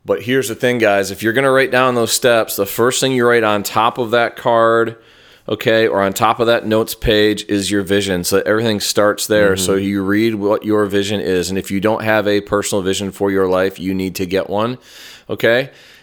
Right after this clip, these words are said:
Speaker 1: I've written stuff on my website about how to establish a personal vision, david bennett dot T V. I know you've written stuff on yours about how to establish a
Speaker 2: Mm-hmm.
Speaker 1: personal vision. There's more than enough resources to figure out how to do it. If you need help, we can help you. But the bottom line is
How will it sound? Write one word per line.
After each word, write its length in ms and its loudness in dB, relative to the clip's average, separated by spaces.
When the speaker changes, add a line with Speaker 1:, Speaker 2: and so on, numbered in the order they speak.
Speaker 1:
I've 200 2
written 160 0
stuff 300 0
on 120 0
my 220 2
website 580 2
about 280 0
how 100 0
to 80 0
establish 460 0
a 40 -14
personal 400 -2
vision, 320 0
david 240 0
bennett 220 -2
dot 180 0
T 160 -2
V. 140 2
I 80 0
know 100 0
you've 360 0
written 180 0
stuff 240 0
on 160 0
yours 400 2
about 400 2
how 120 0
to 80 0
establish 440 0
a 40 -6
Speaker 2:
Mm-hmm. 60 -4
Speaker 1:
personal 340 0
vision. 420 -2
There's 220 -2
more 260 2
than 100 -2
enough 140 -2
resources 420 -2
to 80 -10
figure 300 0
out 120 0
how 80 -4
to 80 2
do 220 0
it. 80 0
If 120 -8
you 60 -2
need 160 0
help, 200 0
we 100 -4
can 100 -6
help 240 0
you. 80 -4
But 140 -2
the 60 -6
bottom 300 2
line 200 2
is 240 0